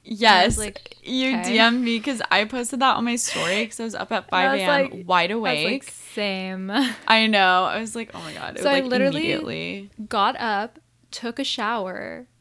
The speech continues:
Speaker 1: got back in bed, played on my phone for a little bit, went back to sleep
Speaker 2: Same.
Speaker 1: at eight A M, and then woke up at ten A M.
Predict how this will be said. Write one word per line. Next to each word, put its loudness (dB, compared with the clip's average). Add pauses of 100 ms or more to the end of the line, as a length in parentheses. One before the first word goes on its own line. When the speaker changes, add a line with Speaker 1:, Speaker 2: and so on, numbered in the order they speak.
(180)
Speaker 1:
got -4
back -2
in -4
bed, -6 (120)
played -4
on -2
my -4
phone -10
for -12
a -6
little -6
bit, -2
went -10
back -2
to -8
sleep -6
Speaker 2:
Same. -4
Speaker 1:
at -8
eight -2
A -2
M, -2 (100)
and -4
then -4
woke -4
up -8
at -6
ten -10
A -10
M. -6